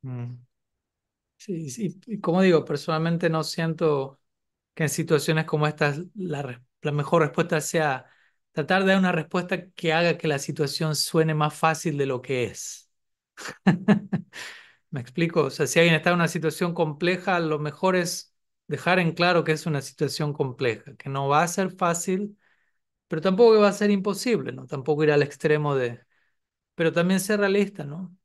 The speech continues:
Sí, hay, hay sufrimiento, hay dolor, hay complejidad, toma tiempo, no es inmediato, puede ser incómodo, pero, mm, mm, mm, mm, mm,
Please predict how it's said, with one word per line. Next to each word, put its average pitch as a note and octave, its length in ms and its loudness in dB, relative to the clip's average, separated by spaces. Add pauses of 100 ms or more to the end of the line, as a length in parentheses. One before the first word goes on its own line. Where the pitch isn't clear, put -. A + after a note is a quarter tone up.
Sí, A3+ 240 -2
hay, F3+ 320 -4
hay E3 140 -2
sufrimiento, E3 680 0
hay D3+ 80 4
dolor, D3+ 320 4
hay D3+ 80 0
complejidad, D3 600 -2
toma D3 360 0
tiempo, D3 680 0 (520)
no D3+ 220 -2
es D3 140 -4
inmediato, C#3+ 920 2 (440)
puede D3 200 4
ser D3+ 200 0
incómodo, D3 840 2 (400)
pero, E3 580 4 (280)
mm, D3+ 80 -6
mm, F3+ 160 -8
mm, E3+ 380 -4
mm, E3 260 -4
mm, F#3+ 220 -6